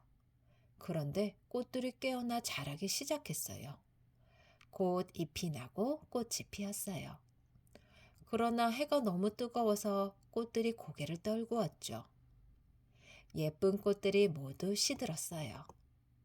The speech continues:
마녀 위니는 걱정이 되었어요.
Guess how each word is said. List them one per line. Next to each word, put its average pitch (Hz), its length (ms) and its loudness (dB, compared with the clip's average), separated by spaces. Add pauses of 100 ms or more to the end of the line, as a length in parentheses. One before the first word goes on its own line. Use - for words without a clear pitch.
(1200)
마녀 185 340 4
위니는 196 560 2
걱정이 156 520 -6
되었어요. 143 760 -6